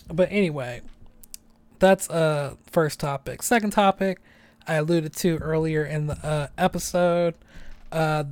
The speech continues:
there was a town hall last night on climate change. And, uh, I learned a lot, and I also liked how, uh,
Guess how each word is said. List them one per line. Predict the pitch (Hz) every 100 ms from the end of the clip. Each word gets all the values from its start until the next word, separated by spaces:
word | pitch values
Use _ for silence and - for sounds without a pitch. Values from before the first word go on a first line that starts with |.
| -
there | 196 196
was | 160
a |
town | - 202 185
hall | 185 202 175
last | 147 143 165
night | 151
on | 131
climate | - 185 170 135
change. | - 131 113 - - - - - - -
And, | 180 185 180
uh, | 185 190
I | 175
learned | 220 202 214 349 262
a | 165
lot, | 151 165 185 214
and | 180 175
I | 180
also | 180 202 - 233 208 185 - - -
liked | 151 175 180 180 -
how, | 175 175
uh, | 156 165 165 156